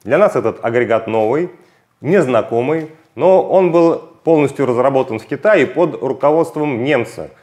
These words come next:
Процессом руководил Герхард Хеннинг, который порядка четырнадцати лет проработал в трансмиссионном отделе компании Volkswagen, поэтому схожесть с немецкими роботизированными коробками нас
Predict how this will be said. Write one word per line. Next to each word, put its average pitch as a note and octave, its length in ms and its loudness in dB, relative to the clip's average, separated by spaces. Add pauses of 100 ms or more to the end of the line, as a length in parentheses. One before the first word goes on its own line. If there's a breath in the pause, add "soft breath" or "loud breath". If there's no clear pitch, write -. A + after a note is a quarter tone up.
(220 soft breath)
Процессом C#3 520 -2
руководил C#3+ 640 0 (200)
Герхард C#3+ 540 -2 (220)
Хеннинг, B2 440 -2
который C3 520 0
порядка C3 580 -4
четырнадцати B2+ 560 -4
лет G#3 340 -2
проработал C3 720 0 (380 loud breath)
в - 80 -20
трансмиссионном C#3 800 0
отделе D#3 760 2 (100)
компании D3 720 -2
Volkswagen, B2+ 720 0
поэтому B2+ 600 0 (1120 loud breath)
схожесть - 1040 -2
с - 80 -14
немецкими C#3+ 560 0
роботизированными A2+ 760 0
коробками B2 520 0
нас D#3+ 320 -2